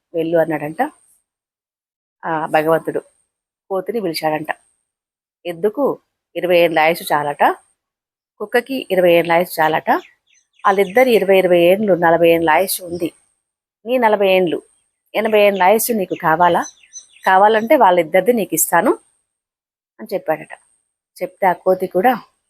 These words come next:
"నా వల్ల కాదు, సొంతంగా ఇల్లు నిర్మించుకోలేను, అంత శక్తి నాకు లేదు, ఆ కొమ్మ మీద ఈ కొమ్మ మీద తిరుగుతూ ఎక్కడ ఉండలేక చేయలేక కష్ట కష్టంగా చలికి ఎండకు వాన తడుస్తూ నేను ఆ భూమి మీద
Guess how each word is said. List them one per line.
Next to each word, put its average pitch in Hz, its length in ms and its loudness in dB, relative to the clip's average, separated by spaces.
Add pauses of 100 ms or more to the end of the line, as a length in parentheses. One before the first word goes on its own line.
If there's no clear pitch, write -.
(160)
"నా 175 140 -6
వల్ల 175 220 0
కాదు, 180 420 0 (400)
సొంతంగా 175 460 -2
ఇల్లు 170 200 2
నిర్మించుకోలేను, 175 880 2 (580)
అంత 202 120 -14
శక్తి 170 300 -6
నాకు 175 280 -2
లేదు, 196 400 0 (460)
ఆ 165 100 0
కొమ్మ 170 320 -4
మీద 165 180 -2
ఈ 170 200 2
కొమ్మ 175 300 -2
మీద 165 200 2
తిరుగుతూ 165 680 -2 (440)
ఎక్కడ 170 420 -2
ఉండలేక 165 480 0 (160)
చేయలేక 165 440 0
కష్ట 160 320 -8
కష్టంగా 165 420 -2
చలికి 160 580 -4 (480)
ఎండకు 165 360 -6
వాన 170 280 -2
తడుస్తూ 165 520 -4 (320)
నేను 160 160 -4
ఆ - 20 -2
భూమి 160 300 -2
మీద 160 180 0